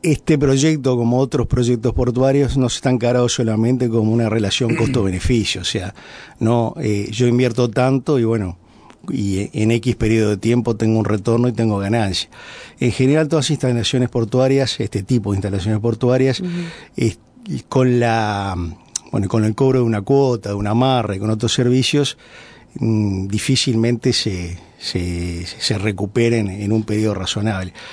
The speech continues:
Speaker 1: Acá la apuesta es otra cosa, es a, a realmente a que el, el, el país, el Estado,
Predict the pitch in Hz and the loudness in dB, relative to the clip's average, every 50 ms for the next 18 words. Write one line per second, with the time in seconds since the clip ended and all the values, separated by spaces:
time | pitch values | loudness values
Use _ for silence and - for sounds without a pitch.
0 | - - - - - 143 131 113 160 170 175 151 - 185 180 175 180 160 - 160 | -18 -18 -12 -6 -4 -2 0 2 2 2 2 2 0 -2 0 0 0 0 0 0
1 | 131 107 98 98 101 139 139 135 117 - - 110 107 110 107 - - 135 127 120 | 0 -2 -4 -2 0 2 2 2 2 0 -2 -2 -2 -2 0 0 0 2 2 0
2 | 110 113 113 110 107 110 110 117 123 127 131 127 123 127 123 107 113 110 104 101 | 0 -2 -2 0 0 2 2 4 4 4 2 2 2 0 0 0 0 0 0 0
3 | - 135 110 107 101 101 101 - - - - 107 101 92 - 113 113 127 135 139 | -2 0 0 0 0 0 -2 -4 -6 -4 -2 -2 -2 -2 0 0 2 4 4 2
4 | 131 - - 110 98 98 - - - 123 127 127 127 135 | 2 0 -2 -2 -4 -4 -4 -2 0 2 2 2 2 0